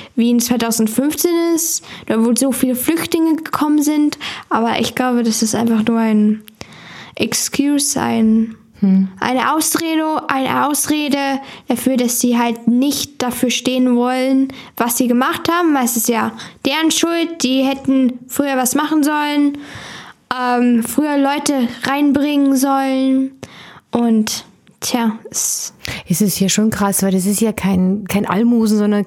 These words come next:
Speaker 2: und kein gütiger, äh, gütige Handlung, sondern das ist, äh, eine soziale Verpflichtung. Wenn ich jemanden hab, mit dem ich zusammengearbeitet hab, dann muss ich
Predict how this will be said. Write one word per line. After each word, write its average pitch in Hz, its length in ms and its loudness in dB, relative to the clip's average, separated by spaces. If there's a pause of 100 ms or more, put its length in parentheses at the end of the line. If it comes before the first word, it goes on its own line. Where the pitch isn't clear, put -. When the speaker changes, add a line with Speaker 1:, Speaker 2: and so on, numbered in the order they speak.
(100)
Speaker 2:
und 214 200 0
kein 208 220 0
gütiger, 202 540 0 (480)
äh, 208 440 0
gütige 233 460 0
Handlung, 233 320 2
sondern 202 300 2
das 196 140 0
ist, 208 220 -2 (360)
äh, 233 120 -6 (480)
eine 208 220 2
soziale 214 500 2
Verpflichtung. 190 880 0
Wenn 185 180 2
ich 180 280 0
jemanden 180 340 2
hab, 196 200 -2
mit 180 240 0
dem 196 180 2
ich 185 220 -2 (220)
zusammengearbeitet 208 1200 0
hab, 208 200 0 (420)
dann 196 180 2
muss 202 220 2
ich - 160 -2